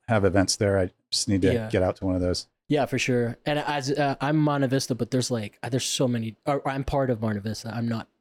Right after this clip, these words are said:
Speaker 2: all of Monte Vista. I am.
Speaker 1: <laughs>
Speaker 2: What's my thesis, though?
Speaker 1: <laughs>
Speaker 2: Um, but yeah,
Speaker 1: Right.
Speaker 2: it's a, it's a pretty cool space. I definitely recommend everybody check it out and, uh, and come out 'cause the last, the s-, last Saturday was actually the craziest it's been in a while.
Speaker 1: Wow.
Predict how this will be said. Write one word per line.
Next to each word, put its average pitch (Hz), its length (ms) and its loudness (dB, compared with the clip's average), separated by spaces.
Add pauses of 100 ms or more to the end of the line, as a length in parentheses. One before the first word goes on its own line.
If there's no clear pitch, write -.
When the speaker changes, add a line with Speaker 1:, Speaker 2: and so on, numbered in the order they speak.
(120)
Speaker 2:
all 110 180 -4
of 104 100 -10
Monte 101 180 -12
Vista. - 340 -18
I 139 140 2
am. 120 500 6
Speaker 1:
<laughs> - 20 -20
Speaker 2:
What's 156 240 2
my 120 140 0
thesis, 113 320 -2
though? 101 160 -10 (160)
Speaker 1:
<laughs> - 160 -12
Speaker 2:
Um, 135 760 4
but 143 320 2
yeah, 143 280 0
Speaker 1:
Right. 104 220 0 (220)
Speaker 2:
it's 147 160 0
a, 147 300 2
it's 147 140 0
a 147 60 2
pretty 180 240 -2
cool 185 160 2
space. 139 380 0
I 127 80 -2
definitely 143 400 2
recommend 135 420 2
everybody 147 420 2
check 135 220 -2
it 135 100 2
out 127 360 2
and, 120 340 -2
uh, 117 380 -4
and 123 100 -4
come 135 180 0
out 127 140 0
'cause 127 180 -4 (440)
the 143 80 2
last, 151 520 -2 (140)
the 143 360 2
s-, - 260 -2
last 156 200 -2
Saturday 147 300 2
was 123 380 -2
actually 131 640 0
the 123 80 -2
craziest 135 720 0
it's 131 200 -4
been 135 240 2
in 117 140 0
a 110 60 -6
while. 113 720 -8
Speaker 1:
Wow. 104 380 4